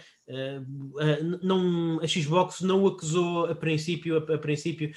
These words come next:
eu não fazia ideia de onde é que eu tinha que ir, não fazia ideia se tinha que formatar, se não tinha, onde é que havia de ir, não, não é fácil descobrir onde é que é suposto ir. Depois liguei, liguei outra vez, ele lá detectou o vídeo,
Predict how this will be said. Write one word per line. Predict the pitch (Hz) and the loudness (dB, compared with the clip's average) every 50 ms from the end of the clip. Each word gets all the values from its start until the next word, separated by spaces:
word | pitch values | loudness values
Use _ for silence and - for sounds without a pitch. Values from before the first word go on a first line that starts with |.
| - - - | -12 -6 -2
eu | 147 | 0
não | 156 156 | 0 2
fazia | 160 165 135 160 156 | 2 0 2 2 4
ideia | 151 160 160 160 | 6 6 6 6
de | 151 | 6
onde | 156 156 160 | 4 2 2
é | 160 | 0
que | - 175 | 0 -2
eu | 151 | -4
tinha | 156 156 160 156 147 | -2 -2 0 0 -2
que | 156 170 175 180 180 | 0 0 2 2 4
ir, | 156 | 4
não | 147 156 | 4 2
fazia | 143 - 143 135 147 143 | 0 -2 -2 -2 -2 2
ideia | 139 156 151 147 147 143 - - - - | 4 4 4 6 4 2 0 -4 -16 -20
se | - - - | -20 -8 -4
tinha | 170 175 160 | 0 0 0
que | 156 - | 0 0
formatar, | - 165 156 147 139 - 175 180 175 160 | 0 2 2 2 2 0 0 0 2 0
se | 151 - 160 | 0 0 0
não | 156 143 135 | 0 0 2
tinha, | - 160 160 165 160 160 151 | 2 0 2 2 2 2 2
onde | 147 147 147 | 2 2 0
é | 147 | 0
que | 151 156 | 0 -2
havia | 131 143 147 | -2 0 0
de | 139 147 | 2 4
ir, | 156 151 | 4 4
não, | 160 156 151 156 - - - - | 4 2 2 0 -4 -12 -10 -4
não | 165 175 190 | 0 2 4
é | 190 | 4
fácil | 185 - - 190 190 - - 190 | 4 4 2 2 2 2 0 -4
descobrir | 151 - - - 170 180 185 170 | -4 -6 -6 -4 -2 0 0 2
onde | 170 170 170 | 0 0 0
é | 175 | -2
que | 175 - | -2 -2
é | 175 160 | -4 -6
suposto | - - - 170 156 - - - 135 120 | -6 -8 -8 -6 -6 -6 -8 -8 -6 -6
ir. | 110 110 - - - - - _ | -6 -6 -8 -14 -20 -20 -20 _
Depois | _ _ - 202 214 165 196 202 | _ _ 4 4 4 4 2 0
liguei, | 226 190 202 165 185 208 214 214 220 208 175 175 | 0 0 2 4 6 6 6 6 6 4 2 0
liguei | 202 185 185 165 196 | 0 0 4 6 6
outra | 196 202 190 185 190 180 | 6 6 6 4 2 2
vez, | 165 190 190 190 175 170 | 4 4 4 4 2 0
ele | - - 180 180 | 0 2 4 6
lá | 185 185 180 185 190 185 | 6 6 6 4 4 2
detectou | 185 - 190 180 - 180 175 | 2 -2 -4 -2 0 0 0
o | 160 | 0
vídeo, | 147 170 175 160 175 180 175 | 0 0 0 0 0 -2 -4